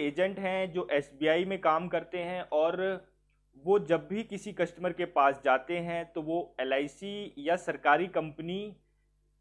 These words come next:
अपनी कंपनी को बताते हैं एसबीआई लाइफ इंश्योरेंस को,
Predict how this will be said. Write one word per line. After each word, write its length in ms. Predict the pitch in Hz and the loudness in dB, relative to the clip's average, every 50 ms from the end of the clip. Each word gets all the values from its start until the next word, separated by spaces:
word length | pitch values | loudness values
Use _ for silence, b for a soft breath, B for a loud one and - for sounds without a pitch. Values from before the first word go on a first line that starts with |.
| _ - | _ 0
अपनी 320 | 151 147 - - 208 226 226 | 0 0 0 -2 -6 -4 -2
कंपनी 360 | 208 185 170 147 - 180 175 | -2 -2 -2 -2 -6 -6 -4
को 120 | 180 190 | -2 -2
बताते 460 | - - - - 120 120 120 - 165 | -2 -2 0 2 2 2 2 0 -4
हैं 260 | 175 180 185 185 180 - | -4 -4 -4 -4 -4 -2
एसबीआई 480 | 123 139 139 - 131 139 151 151 156 | -4 -4 -4 -6 -4 -2 0 0 2
लाइफ 300 | 156 147 143 151 151 151 | 2 0 0 0 -2 -4
इंश्योरेंस 520 | 151 151 151 - 160 151 151 156 165 - - | -8 -10 -8 -6 -6 -4 -4 -6 -8 -10 -8
को, 380 | - 185 185 190 196 196 - | -6 -4 -4 -4 -4 -6 -10